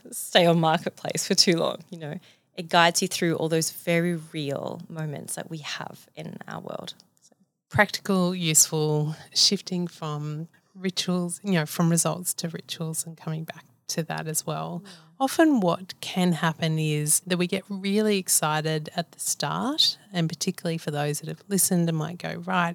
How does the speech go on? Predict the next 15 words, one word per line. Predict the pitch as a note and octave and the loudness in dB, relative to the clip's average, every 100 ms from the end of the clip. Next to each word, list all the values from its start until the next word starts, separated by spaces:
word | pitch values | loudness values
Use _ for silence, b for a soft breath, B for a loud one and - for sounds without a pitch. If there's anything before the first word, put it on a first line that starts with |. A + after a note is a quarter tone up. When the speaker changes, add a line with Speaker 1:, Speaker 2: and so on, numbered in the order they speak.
| - | -8
Speaker 2:
yes, | F3 E3+ E3 E3 | -4 0 2 0
I | |
can | D#3 D#3+ | -2 -2
see | - E3+ | 0 0
how | E3 | 0
I | E3 | -2
can | - D#3+ | -2 -2
chunk | - D3+ - | -2 -4 -8
that | D#3 - | -8 0
smaller." | - G#3+ G#3 G3+ F#3 F3+ | 2 6 8 8 6 4
Speaker 1:
Yeah. | - - E3+ - | -4 -20 -20 -16
Speaker 2:
So | - E3 | -8 -6
it's | - F3+ | -4 2
really | F3+ F3 D#3+ | 4 4 2
doable. | D#3+ D3+ D3+ D3+ D#3 | 0 0 0 -2 -4